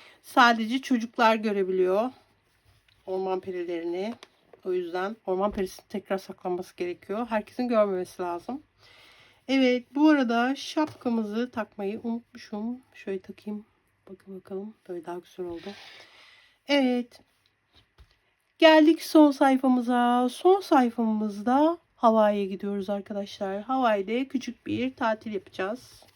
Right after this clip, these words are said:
Daha doğrusu tatilimizin son gününde Hawaii'de olacağız. Ne yapacağız? Tabii ki denize gireceğiz. O yüzden bebeğimiz mayosunu giyiyor.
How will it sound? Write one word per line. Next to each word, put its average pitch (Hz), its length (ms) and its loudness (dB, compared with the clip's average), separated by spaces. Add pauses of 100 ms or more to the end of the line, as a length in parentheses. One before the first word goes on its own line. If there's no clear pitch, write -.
(180)
Daha 190 160 -4
doğrusu 185 260 -8
tatilimizin 208 720 -2
son 220 340 -2
gününde 175 420 -6
Hawaii'de 185 500 -4
olacağız. - 600 -16 (640)
Ne 190 60 -8
yapacağız? 202 440 -8
Tabii 214 200 -8
ki 233 160 -8
denize 254 300 2
gireceğiz. 196 540 -4 (1120)
O 262 80 2
yüzden 208 600 0
bebeğimiz 196 1160 0 (360)
mayosunu 190 640 -2
giyiyor. 180 680 -4